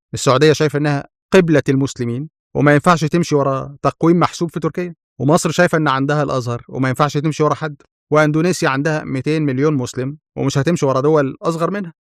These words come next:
كل دولة متمسكة بالهلال الوطني كأنه علم الدولة أو النشيد الوطني. لو كل دولة في كأس العالم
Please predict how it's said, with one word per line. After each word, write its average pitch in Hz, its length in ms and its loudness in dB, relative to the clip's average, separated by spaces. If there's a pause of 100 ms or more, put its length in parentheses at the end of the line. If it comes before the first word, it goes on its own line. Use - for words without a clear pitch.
كل 269 180 4
دولة 220 320 2
متمسكة 185 580 -2
بالهلال 156 400 0
الوطني 151 400 -2
كأنه 196 280 -2
علم 175 240 0
الدولة 139 380 -2
أو 127 100 -6
النشيد 127 280 -6
الوطني. 117 260 -8 (260)
لو 131 120 4
كل 294 220 4
دولة 220 220 4
في - 80 -6
كأس 190 200 -6
العالم 117 440 -4